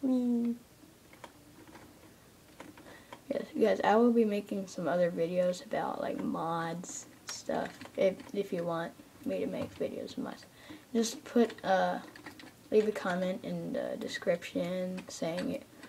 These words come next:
what mods I should do, and, yeah, what the heck, I'll try 'em. I mean, I already have too many items, Tropicraft and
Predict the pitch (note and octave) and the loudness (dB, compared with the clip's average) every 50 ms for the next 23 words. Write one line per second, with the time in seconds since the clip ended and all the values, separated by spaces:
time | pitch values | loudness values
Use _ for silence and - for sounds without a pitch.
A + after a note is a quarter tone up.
0 | - - - - - - - F#3+ F3 - - F3+ F#3 F#3 F3+ F3+ F3 F3+ - - | -16 -16 -18 -20 -12 -2 2 4 4 4 4 2 0 0 0 0 -2 -2 0 0
1 | F#3 F3+ - - F3 F3 F3+ - F3+ F3 E3+ E3+ F3+ F3+ F3+ F3+ F#3 - - - | 0 0 0 -2 -4 -4 -4 -4 -4 -4 -4 -4 -4 -4 -4 -4 -2 -4 -4 -4
2 | - - - - G1+ G1+ - - A1+ A#1 A#1+ - - - - - - - - - | -4 -6 -6 -6 -6 -6 -8 -8 -6 -6 -6 -6 -8 -10 -12 -14 -16 -20 -20 -20
3 | - - - - - - - - - - - - - - - - - - - - | -20 -20 -20 -20 -20 -20 -20 -20 -18 -20 -20 -20 -20 -20 -20 -20 -20 -12 -4 2
4 | B3 A3+ A3 A3 A3 A3+ G#3+ G#3 G#3 - - G#3 G3 G#3 - - G3+ F#3+ F#3 F#3 | 4 4 4 4 2 0 0 0 -2 -2 -2 -4 -6 -6 -4 -6 -6 -4 -6 -8
5 | - - - - - - - - - - - - - - - - - - - - | -8 -12 -18 -20 -20 -20 -20 -20 -20 -20 -20 -20 -20 -20 -20 -20 -20 -20 -20 -20
6 | - - - - - - - - - - - - - - - - - - - - | -20 -20 -20 -20 -20 -20 -20 -20 -20 -20 -20 -20 -20 -20 -20 -20 -20 -20 -20 -20
7 | - - - - G3+ F#3+ F#3 G3 G#3 A3+ A3+ A3 G3+ F#3+ G#3 G3 G3 F#3+ F#3+ F#3 | -14 -8 -4 0 2 4 6 8 8 8 8 8 6 6 4 4 6 6 6 4
8 | F#3 - - - G3+ F3+ F3 E3+ D#3+ D#3+ E3 D#3+ E3 E3 E3 E3 E3 - - - | 2 -2 -8 -6 -4 -2 -2 -2 -2 -2 -2 -2 -2 -2 -4 -4 -6 -8 -8 -4
9 | - - D#3+ - - - - - - D#3 D#3 D#3+ E3+ E3+ F3 F3+ - - - - | -2 -2 -2 -4 -6 -12 -8 -4 -2 0 0 2 2 0 -2 -4 -6 -10 -8 -8
10 | - - - | -8 -8 -8